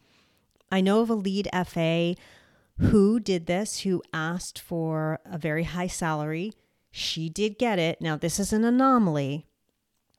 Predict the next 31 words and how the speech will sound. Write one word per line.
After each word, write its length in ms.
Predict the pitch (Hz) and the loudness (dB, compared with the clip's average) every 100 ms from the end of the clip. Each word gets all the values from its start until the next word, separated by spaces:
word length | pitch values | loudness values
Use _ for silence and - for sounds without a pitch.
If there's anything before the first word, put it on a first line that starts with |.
| - | -10
She 240 | - 185 | -6 -6
did 180 | 160 175 | -4 -4
get 160 | 196 196 | -2 -4
the 60 | |
salary 420 | - 170 156 160 | -2 -2 0 -2
that 160 | 160 - | -4 -6
she 140 | - | -6
requested, 720 | 156 156 - 147 - 143 131 135 - - - - | -4 -4 -4 -4 -4 -8 -8 -10 -16 -20 -20 -8
but 320 | 147 170 - | 0 0 2
it 80 | 175 | -2
wasn't 380 | 160 147 175 | 0 -2 0
a 40 | 196 | 0
good 240 | 214 214 | 0 0
look. 380 | 185 156 - - - _ _ _ - | 0 -2 -2 -12 -20 _ _ _ -6
Everyone 460 | 165 160 185 208 | -2 0 2 2
knew 140 | 202 180 | 4 2
about 280 | 170 160 165 | 2 2 2
it. 200 | 175 - | -2 -2
Let 140 | 160 | -4
me 120 | 175 | -4
tell 160 | 175 180 | -2 -4
you 80 | 175 | -4
something. 320 | - 180 185 | -6 -4 -6
Pilots 640 | - - 165 180 202 - - - | -6 -4 -2 -2 -4 -8 -12 -16
talk 360 | - 170 165 | -6 -4 -4
about 540 | 170 170 160 156 156 - | -4 0 0 0 -2 -8
salaries 800 | - - 156 165 165 170 170 - _ _ | -12 -6 -4 -2 -4 -4 -6 -8 _ _
constantly 800 | - - 160 165 - 175 170 170 | -16 -10 -8 -8 -8 -6 -4 -2
in 100 | 160 | -4
the 60 | |
cockpit. 680 | - 156 151 - 165 156 - | -4 -2 -2 0 0 -2 -4